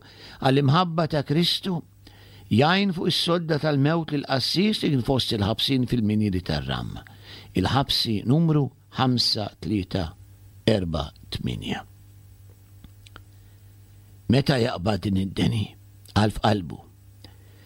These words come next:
Malajr insib raġel li nagħti flus biex wassal li karta lill-missjonarji.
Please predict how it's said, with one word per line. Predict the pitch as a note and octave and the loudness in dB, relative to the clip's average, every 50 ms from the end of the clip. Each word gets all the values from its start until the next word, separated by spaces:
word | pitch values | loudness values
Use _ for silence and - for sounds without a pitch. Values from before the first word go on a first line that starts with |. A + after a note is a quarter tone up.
| - - - - - | -20 -20 -20 -2 2
Malajr | B2+ B2 B2+ C3 C3 C3 B2+ A#2+ A2+ | 2 4 4 4 4 4 2 2 0
insib | A2 G#2 F#2 - - G2 - - G#2 | 0 -2 -2 -4 -4 -4 -4 -2 0
raġel | G#2+ G#2+ G#2+ G2+ - G2+ F#2+ G2 | 0 0 0 0 0 0 0 0
li | G2+ | 0
nagħti | F#2+ G2+ G2 G2+ G#2 G2 - | 0 0 0 0 -2 -2 -2
flus | - A2+ G#2+ G#2 G2+ - | 0 0 0 0 0 -2
biex | F#2+ F#2 - | -4 -4 -2
wassal | F#2 G#2+ F#2 - - - F#2 G2 | -2 -2 -2 -2 -2 -2 -2 -2
li | G2 F#2+ F#2 | -2 -2 -2
karta | - A2 A2 G2 F#2 - - F2 | -2 -2 -2 -2 -4 -4 -4 -4
lill-missjonarji. | E2+ F#2 F#2 D#2+ F#2 F#2 - - - - F2+ F#2+ G2+ G#2 G2+ - - - - | -2 -2 -2 -2 -2 -2 -2 -2 -2 -4 -2 -2 -2 -4 -4 -6 -8 -10 -14